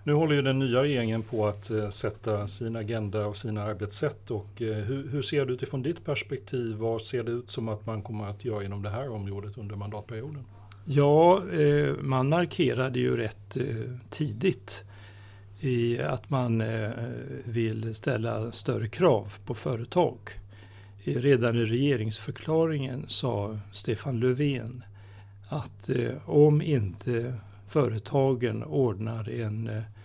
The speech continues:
Speaker 2: en bättre genderbalans i styrelserna så kommer vi tjugo sexton att lagstifta om det här. Eh, och som ni kanske hört så den tyska regeringen tog ju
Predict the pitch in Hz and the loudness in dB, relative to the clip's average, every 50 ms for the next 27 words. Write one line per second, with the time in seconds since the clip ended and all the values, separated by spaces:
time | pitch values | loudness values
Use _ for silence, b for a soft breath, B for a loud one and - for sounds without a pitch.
0 | B B B B B B B B B B B - - - - - 123 127 120 117 | B B B B B B B B B B B -20 -20 -12 -8 -6 -4 -4 -4 -4
1 | 131 123 113 127 135 123 - - - 143 139 123 127 120 123 127 120 123 123 127 | -6 -4 -4 -4 -4 -4 -4 -6 -4 -2 -2 0 -2 -2 -2 -4 -4 -2 2 4
2 | 143 135 123 110 101 104 101 104 117 117 127 143 156 160 139 - - 127 - - | 4 4 4 2 0 -2 -2 0 2 2 2 2 2 0 -2 -2 -4 -4 -6 -4
3 | - 143 143 120 107 113 117 113 - - - 151 135 123 123 123 120 107 - - | -4 -2 -2 -2 -2 -4 -4 -6 -6 -4 -4 -2 -2 -2 -4 -4 -6 -6 -6 -6
4 | 117 - - 151 143 135 131 123 110 113 113 107 - - 156 120 110 107 113 104 | -6 -4 -2 -2 -2 0 -2 -2 -2 -2 -2 -2 -2 -4 -4 -4 -2 -4 -4 -2
5 | - - 135 - - - - - 117 117 117 117 127 139 117 98 - - - - | -2 -2 -4 -4 -6 -8 -8 -8 -8 -6 -4 -2 0 0 0 0 -2 -4 -4 -2
6 | 165 156 - - 151 117 110 110 110 120 113 - 127 117 120 139 143 - B B | -4 -4 -2 -2 -2 0 0 -2 -4 -6 -6 -6 -6 -6 -8 -8 -10 -12 B B
7 | B B B B B B B B B B B B B B - - 139 131 127 123 | B B B B B B B B B B B B B B -10 -6 -2 0 0 0
8 | 120 117 110 117 120 107 - - 127 117 113 110 110 120 120 117 113 110 - 127 | 0 0 0 -2 -2 -2 -2 -2 0 0 0 0 0 -2 -2 -4 -6 -4 -2 -4
9 | 110 104 - 127 123 113 113 117 - 135 135 123 107 - - - 143 123 113 113 | -4 -2 -2 -2 -2 -2 -2 0 0 0 0 0 0 -2 -4 -2 -2 -2 -2 -2
10 | 120 113 113 107 - - 151 - - - - 127 131 156 175 175 151 123 107 113 | -4 -4 -6 -4 -2 0 0 0 -2 -2 -2 0 2 4 6 6 6 4 2 -2
11 | 107 110 110 107 107 - - 135 110 107 101 - 139 123 123 | -4 -4 -4 -6 -6 -4 -4 -4 -4 -4 -6 -6 -4 -4 -4